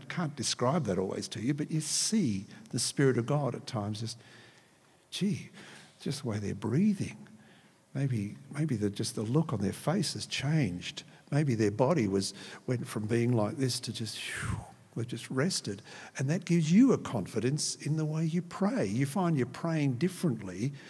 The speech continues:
than you would if you just had your eyes closed. "Oh, Lord, will you do this and this and this and this?" We're actually trying to really tune in and minister, uh, to one another. As I said, you can find all those cards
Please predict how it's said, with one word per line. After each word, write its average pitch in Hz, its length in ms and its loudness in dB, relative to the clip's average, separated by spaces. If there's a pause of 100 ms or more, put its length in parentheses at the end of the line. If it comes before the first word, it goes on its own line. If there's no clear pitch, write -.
(120)
than 139 120 2
you 131 100 2
would 139 160 2
if 135 100 -2
you 135 80 -4
just 127 160 -4
had 135 160 -10
your 120 140 -4
eyes 120 240 -2
closed. 120 360 -8
"Oh, 165 360 -2
Lord, 175 360 0
will 151 140 -2
you 143 140 -2
do 143 180 -2
this 143 240 -4
and 135 100 -6
this 123 200 -6
and 117 120 -6
this 110 180 -8
and 127 120 -6
this?" 185 380 -2 (920)
We're 135 160 0
actually 143 300 0
trying 123 320 0
to 113 60 2
really 113 280 2
tune 110 400 0
in 98 180 0 (540)
and 98 180 0
minister, 98 600 -2 (400)
uh, 107 180 -12
to - 140 -4
one 98 220 -4
another. 95 360 -6 (2500)
As 170 160 6
I 175 60 6
said, 175 300 6
you 196 80 6
can 196 140 6
find 135 180 8
all 120 100 8
those 117 200 4
cards 127 500 2